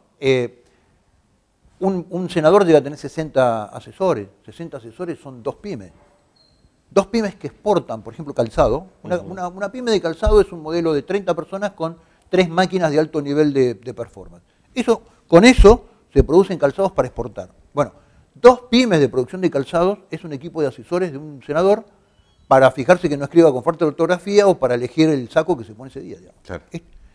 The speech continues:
Speaker 1: esto, esto es, digamos, en, en, en términos significativos es el gasto obsceno que tiene la política cuando administra nuestro dinero. Entonces, lo que nosotros decimos es, achicando el gasto político, ajustando el gasto fiscal, rediseñando el Estado.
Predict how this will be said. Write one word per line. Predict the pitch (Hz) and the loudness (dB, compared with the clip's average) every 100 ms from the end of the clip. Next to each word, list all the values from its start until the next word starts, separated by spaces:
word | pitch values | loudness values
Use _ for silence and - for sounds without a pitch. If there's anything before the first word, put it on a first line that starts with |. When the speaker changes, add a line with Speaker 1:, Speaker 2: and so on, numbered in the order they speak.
| _ - | _ -14
Speaker 1:
esto, | - 202 | -6 -4
esto | 202 202 196 | -4 -4 -2
es, | 170 - _ _ _ | -4 -10 _ _ _
digamos, | - 139 120 - _ _ _ _ | 4 4 4 -12 _ _ _ _
en, | 127 - | -20 -20
en, | 131 117 | -20 -20
en | - 123 | -20 -2
términos | 208 220 208 175 - | 4 4 4 0 -2
significativos | 139 127 135 123 127 185 160 | -6 -8 -6 -4 0 0 0
es | 147 147 | -4 -8
el | 123 | -8
gasto | 143 - 135 | -8 -10 -12
obsceno | 113 - 147 143 | -12 -10 -10 -10
que | 117 | -16
tiene | 120 117 | -18 -18
la | 110 | -16
política | 113 120 135 143 147 | -14 -12 -12 -12 -12
cuando | - 127 123 | -10 -8 -10
administra | 123 156 165 135 | -14 -16 -16 -20
nuestro | 120 123 107 | -20 -20 -20
dinero. | 104 92 _ _ _ _ _ _ _ _ | -20 -20 _ _ _ _ _ _ _ _
Entonces, | - 185 180 | 0 4 6
lo | 160 | 4
que | 156 | 2
nosotros | 175 214 196 | 0 4 4
decimos | 196 165 | 4 2
es, | 143 127 | 2 0
achicando | 135 123 156 190 | -4 -10 -4 0
el | 180 | 0
gasto | 170 165 | 0 -6
político, | 151 147 113 101 - _ _ _ _ _ _ _ _ - | -8 -10 -10 -20 -20 _ _ _ _ _ _ _ _ -18
ajustando | - 139 165 180 | -14 -6 0 4
el | 165 | 4
gasto | 160 165 | 2 -4
fiscal, | 147 - 165 | -12 0 0
rediseñando | 139 123 113 127 160 156 | 0 -6 -6 -6 -4 -2
el | 123 | -2
Estado. | - 156 107 - | 4 4 4 -2